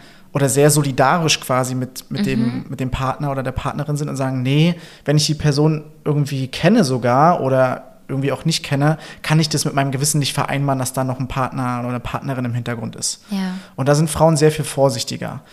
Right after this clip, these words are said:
Speaker 1: Was ich auch, ähm, auf der einen Seite natürlich sehr gut finde, weil es ja irgendwie menschlich auch vernünftig klingt erstmal, aber Männer sind da halt sehr viel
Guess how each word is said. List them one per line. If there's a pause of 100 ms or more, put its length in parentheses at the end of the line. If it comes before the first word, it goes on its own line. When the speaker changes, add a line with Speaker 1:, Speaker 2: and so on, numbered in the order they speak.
(200)
Speaker 1:
Was
ich
auch,
ähm,
auf
der
einen
Seite
natürlich
sehr
gut
finde, (1400)
weil
es
ja
irgendwie
menschlich
auch
vernünftig
klingt
erstmal, (240)
aber
Männer
sind
da
halt
sehr
viel